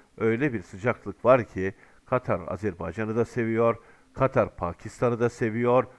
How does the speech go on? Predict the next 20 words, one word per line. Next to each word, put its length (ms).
Katar 380
Türkiye'yi 560
de 80
seviyor. 460
Ve 300
bu 80
sevgi 640
tekleşmeyi, 1080
tek 340
bir 140
millet 380
olmayı 320
gösteriyor. 640
Gerçekten 580
mutluyuz, 800
gururluyuz. 640
Bir 140
kez 240
daha 220
söylüyorum. 600